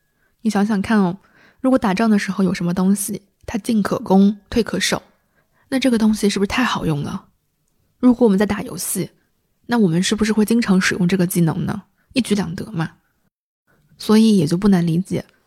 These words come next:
为什么我们在生活当中那么自动化的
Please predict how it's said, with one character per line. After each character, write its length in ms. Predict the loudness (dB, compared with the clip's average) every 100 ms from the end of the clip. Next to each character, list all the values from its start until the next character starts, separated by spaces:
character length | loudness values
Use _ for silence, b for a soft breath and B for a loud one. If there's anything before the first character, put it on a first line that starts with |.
| _ _
为 180 | 2 4
什 160 | 4
么 140 | 0 -2
我 40 |
们 160 | -4 -4
在 140 | -4
生 220 | 0 0
活 140 | 0 -2
当 220 | -4 -2
中 240 | -2 -2 -4 b b b
那 80 | -2
么 180 | 0 0
自 140 | 2
动 200 | 2 2
化 220 | 2 0
的 220 | 0 -8